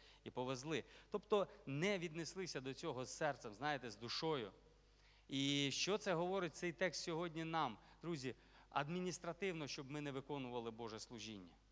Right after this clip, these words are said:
Щоб ми не відносились так від цього, організувалися і зробили. Ні, серце повинно прикладатися до цієї справи. І він каже, «Ми не шукали його так, як належало нам».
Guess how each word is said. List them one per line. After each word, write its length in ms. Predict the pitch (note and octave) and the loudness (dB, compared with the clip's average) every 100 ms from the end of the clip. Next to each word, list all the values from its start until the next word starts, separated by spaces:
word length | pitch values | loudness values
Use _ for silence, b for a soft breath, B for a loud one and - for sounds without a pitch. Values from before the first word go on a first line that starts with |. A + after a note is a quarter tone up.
| - - - b b | -20 -20 -20 b b
Щоб 220 | - F3+ | -2 0
ми 80 | A3 | 2
не 120 | A3 | 2
відносились 560 | G#3 G#3 A3 G#3 G3+ - | 2 2 2 4 2 4
так 220 | G3 F#3+ | 2 4
від 140 | F#3+ | 0
цього, 160 | - F#3 | 2 4
організувалися 880 | F#3 F3+ G3+ F3+ G#3 G#3 G3 E3 F3+ | 4 4 2 0 2 4 4 2 -2
і 60 | |
зробили. 480 | D3+ E3+ F3 F3+ D3 | -2 -2 2 2 2
Ні, 280 | D3+ F3 B2 | 0 0 -2
серце 420 | - E3 D3 - | 0 0 0 -2
повинно 380 | - C3 B2 A2+ | -6 -6 -6 -6
прикладатися 680 | A2+ A2+ A2+ A2+ G#2 G2 G#2 | -8 -8 -2 -2 -2 -8 -12
до 120 | G#2 | -12
цієї 240 | A#2 G#2 | -10 -10
справи. 400 | - - G2 F2+ - B B B - | -10 -8 -8 -10 -18 B B B -4
І 120 | D#3+ | 0
він 160 | G3+ F#3+ | 2 2
каже, 280 | G3 D#3+ | 2 2
«Ми 400 | C#3+ D#3 A#3 A3+ B B - | 0 2 2 0 B B -4
не 360 | D#3 A3 G3+ - - - | 2 4 2 -2 -14 -6
шукали 540 | - G3+ F3 G#3+ G#3 F#3 | 2 2 6 8 8 8
його 180 | E3 E3 | 8 8
так, 240 | F3+ D#3+ | 6 6
як 140 | D#3+ | 2
належало 540 | D#3+ D#3 D3 A#2+ A2+ G#2+ | 4 6 6 4 0 0
нам». 220 | G2+ | -2